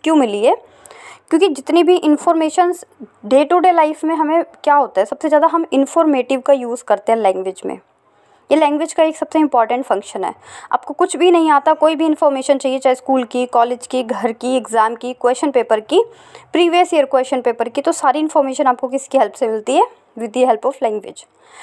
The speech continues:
मैं इसे आपके टॉपिक से, एग्जाम पेपर से कनेक्ट कर रही हूँ, अगर आप चाहें तो day to day life से भी कनेक्ट कर सकते हैं। it looked closely, entire human development is because of the particular function of language।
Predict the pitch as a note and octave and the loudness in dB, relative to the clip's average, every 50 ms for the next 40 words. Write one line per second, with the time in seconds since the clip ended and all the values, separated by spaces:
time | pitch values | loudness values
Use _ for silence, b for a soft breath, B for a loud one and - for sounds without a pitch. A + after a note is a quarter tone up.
0 | B B B - C4+ D4+ F4 F4 - G4 E4+ - - F4 D#4 - D4+ C#4 C4+ D#4 | B B B -2 0 0 0 2 2 2 2 2 0 -2 0 2 0 0 0 -2
1 | D4+ - - E4 C#4+ A#3+ - B3+ B3 C4+ - A3+ - - C#4 C4+ - D4 D4 - | -6 -4 -4 -4 -4 0 0 0 0 2 2 2 2 2 0 0 -2 -2 0 0
2 | A#3+ B3+ C4 B3+ - C#4 C4 C#4 E4 A4+ A4 - - - A3 A#3 B3 B3+ B3 - | -2 -2 -2 -2 0 0 0 0 -2 -4 -4 -4 -2 0 2 4 4 2 2 2
3 | - C4 C#4 C#4+ C#4+ D#4+ C#4 A3+ A#3 A#3+ A#3 C4+ B3+ C4+ C4 A#3+ G3 G3+ A3+ - | 2 2 2 2 0 0 0 0 0 0 0 0 2 2 4 4 2 0 0 -4
4 | - C4 A#3+ C4 - A#3 G#3+ A3+ A3+ - - A#3+ A#3+ A#3+ - C#4 - - _ - | -8 -8 -6 -4 -2 0 0 -2 -4 -4 -2 -2 -2 -2 -2 -6 -6 -4 _ 0
5 | C4 E4 A#4 - _ _ _ _ F4+ E4 E4+ - _ _ _ _ _ _ _ _ | 2 2 0 -2 _ _ _ _ -20 -20 -20 -20 _ _ _ _ _ _ _ _
6 | _ _ _ _ _ _ _ _ _ b b b b b b b b b b b | _ _ _ _ _ _ _ _ _ b b b b b b b b b b b
7 | - - - - F#4+ G4+ A4 G#4+ - - - - E4+ D4 B3+ B3 B3 - A#3 A#3 | -4 -4 0 2 2 2 2 0 -2 -6 -2 2 4 4 4 4 2 -2 -6 -8
8 | - - - C#4+ D4+ - - D#4 D#4+ E4 F4+ G#4 A#4 A#4 - - D#4 D#4+ D#4+ F#4 | -6 -2 -2 -2 0 2 2 4 4 6 6 4 4 2 -2 -2 0 2 4 4
9 | F#4 D4 A#3+ A3 G#3+ A#3 B3 B3 - C#4+ C#4+ D#4 - - - C4+ C4+ - _ - | 4 4 2 0 2 0 0 0 0 -2 -4 -4 -4 -2 -2 -2 -2 -2 _ -10
10 | A#3 - _ - B3+ A#3 A#3 C4 D#4+ F4+ E4 E4 D#4+ D4+ D4 D#4 - - B3 A#3+ | -10 -8 _ 0 2 4 4 4 4 2 0 -2 -2 -2 -4 -2 0 0 0 0
11 | A#3+ C#4 - D4+ D#4 F4 E4+ D#4+ B3+ A#3 A#3+ - - B3+ B3+ - A#3 G3+ F#3 F#3+ | 0 -4 -2 0 0 0 2 0 0 0 -2 -2 -2 -2 -2 -2 -2 -2 -2 -4
12 | F#3+ - - - - | -6 -8 -12 -12 -14